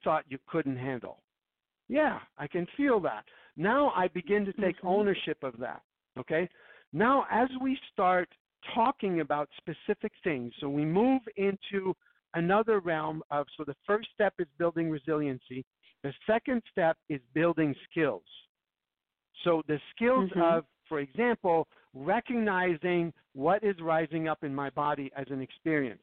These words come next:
Speaker 1: Because when, when my experience of P T S D occurs, oftentimes people don't have the skills to be present with it in their bodies.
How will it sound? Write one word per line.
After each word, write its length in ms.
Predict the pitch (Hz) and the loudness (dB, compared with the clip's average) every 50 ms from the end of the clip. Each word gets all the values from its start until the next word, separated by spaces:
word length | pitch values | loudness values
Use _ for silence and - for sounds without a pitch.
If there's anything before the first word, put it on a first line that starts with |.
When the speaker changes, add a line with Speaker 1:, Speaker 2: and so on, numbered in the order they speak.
| _ - - | _ -14 -14
Speaker 1:
Because 260 | 151 - - 175 151 120 123 | -10 -2 0 0 0 0 -2
when, 440 | 135 147 160 196 220 226 226 226 - _ - - - _ | -2 0 2 4 4 4 2 0 -4 _ -20 -20 -18 _
when 280 | - 147 170 214 226 226 | -2 0 2 2 2 4
my 160 | 214 202 190 | 2 2 2
experience 560 | 185 170 - - - 208 196 196 196 190 - - | 2 0 -2 -6 -4 0 2 4 4 4 2 0
of 140 | 170 - | -6 -6
P 120 | - 185 165 _ | -6 -12 -12 _
T 140 | - 175 156 | -6 -2 -2
S 80 | 156 143 135 | -2 -2 _
D 120 | 143 147 143 | -4 -4 -4
occurs, 640 | 127 - - - - 277 285 226 180 151 143 135 - _ _ _ _ _ - _ - | -4 -4 -6 -2 0 2 4 4 4 2 0 -4 -8 _ _ _ _ _ -16 _ 0
oftentimes 960 | 165 190 226 240 - - 226 208 180 - - 175 170 156 147 156 160 156 151 - - _ - - _ _ _ _ - | 2 2 2 2 0 -2 -4 -4 -4 -4 -4 -2 -2 -2 0 -2 -2 -2 -4 -6 -10 _ -20 -20 _ _ _ _ -16
people 340 | - 202 190 - 214 190 - | -16 -12 -2 0 0 0 2
don't 240 | - 180 180 180 165 | 2 2 2 2 0
have 260 | 156 170 170 165 160 - | 0 0 0 0 0 -2
the 100 | 165 160 - - - | -4 -6 -6 -8 -14
skills 380 | - - 165 156 143 139 143 139 - - - - | -4 0 2 4 4 2 2 -2 -8 -18 -14 -14
to 60 | 160 120 117 | -14 _ -6
be 340 | - 170 180 185 185 196 - _ - - - | -4 -2 -2 -2 -4 -8 -14 _ -12 -6 0
present 420 | - 202 208 196 - 180 165 143 - | 4 4 4 4 2 -2 -4 -4 -4
with 280 | 143 151 185 190 - | 0 2 2 2 4
it 140 | 160 147 - - | 2 -2 -2 -2
in 160 | 156 156 156 | -4 -2 -2
their 120 | 151 147 139 | -2 -2 0
bodies. 420 | 135 202 226 208 143 - _ _ | 2 2 2 2 0 -4 _ _